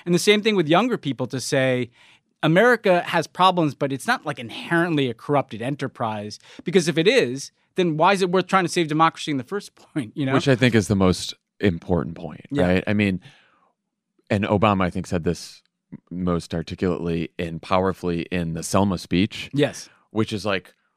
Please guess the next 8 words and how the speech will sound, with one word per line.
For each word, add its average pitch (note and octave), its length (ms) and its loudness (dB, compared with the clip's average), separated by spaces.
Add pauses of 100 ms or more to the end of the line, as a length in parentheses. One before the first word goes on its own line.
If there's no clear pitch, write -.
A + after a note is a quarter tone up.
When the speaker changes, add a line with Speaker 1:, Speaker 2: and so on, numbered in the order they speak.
(140)
Speaker 2:
what's A2+ 280 -2
quintessentially A#2 840 -6
American F2+ 800 -4
is F#2 180 -8
not G2 520 -4 (540)
airbrushed F#2 680 -6
patriotism F#2+ 1000 -4
and, E2+ 320 -4